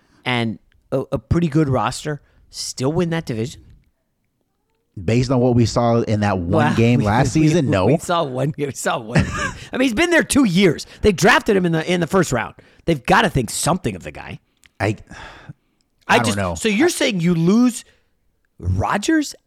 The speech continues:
Speaker 1: and Adams?
Speaker 2: Yeah, I mean, well, I wouldn't just release Adams. I, like, I, I would franchise him and then trade him, whether it's to the Raiders or whoever.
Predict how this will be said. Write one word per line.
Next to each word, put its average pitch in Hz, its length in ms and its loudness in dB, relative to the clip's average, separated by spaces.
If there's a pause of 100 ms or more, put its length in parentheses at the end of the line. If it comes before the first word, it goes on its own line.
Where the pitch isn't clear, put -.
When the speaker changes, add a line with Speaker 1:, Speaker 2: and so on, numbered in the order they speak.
(100)
Speaker 1:
and 196 260 0
Adams? 330 480 -4
Speaker 2:
Yeah, 151 240 4
I 165 40 0
mean, 151 180 4
well, 147 320 2
I 120 140 4
wouldn't 127 440 2
just 120 260 0
release 101 460 0
Adams. 78 300 -4
I, 104 80 2
like, - 160 0
I, 110 200 2
I 98 200 2
would 113 200 2
franchise 110 680 0
him 101 140 0
and 95 220 -4
then 92 260 -4 (220)
trade 110 380 -4
him, 78 280 -8 (440)
whether 98 320 2
it's - 100 -4
to 110 100 0
the 95 120 0
Raiders 90 320 0
or 85 120 -2
whoever. 92 540 0